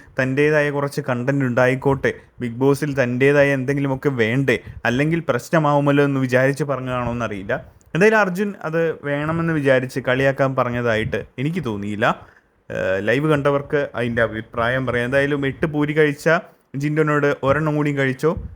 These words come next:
അപ്പോൾ ഒമ്പതാക്കാലോ" എന്ന് പറയുന്ന ഒരു ഡയലോഗിനെയാണ് ചുറ്റിപ്പറ്റി ഇന്ന് ബിഗ് ബോസിൽ കുറച്ച്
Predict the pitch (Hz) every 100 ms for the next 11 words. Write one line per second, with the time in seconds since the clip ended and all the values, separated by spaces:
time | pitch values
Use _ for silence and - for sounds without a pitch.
0 | - 127 139 139 156 160 151 156 143 156
1 | 160 139 139 131 131 131 143 143 151 156
2 | - _ 160 185 208 - - 127 131 160
3 | 208 208 202 175 131 117 117 - 143 -
4 | 131 127 131 120 - 123 135 - 123 120
5 | 113 123 127 123 117 120 -